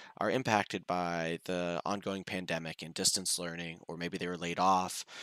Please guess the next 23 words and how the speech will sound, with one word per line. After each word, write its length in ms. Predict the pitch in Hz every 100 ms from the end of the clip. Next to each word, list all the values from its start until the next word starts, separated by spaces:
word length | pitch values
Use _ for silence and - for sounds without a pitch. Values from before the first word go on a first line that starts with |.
| - - -
uh, 420 | 101 95 90 85 80
you 140 | 101 98
know, 60 |
the 60 | -
parents 280 | 98 92 92
were 60 |
laid 140 | 90 85
off, 280 | 90 87 -
and 360 | 95 87 85 87 - -
they 80 | -
just 160 | 107 -
can't 160 | 139
afford 300 | 117 104 101
to, 140 | 98 95 - - -
you 100 | 101
know, 80 | 92
get 180 | 104 -
that 120 | 101
computer 420 | 95 - 95 90
that 80 | -
they 200 | 82 87
really 300 | 107 110 101
need, 500 | 90 87 87 85 -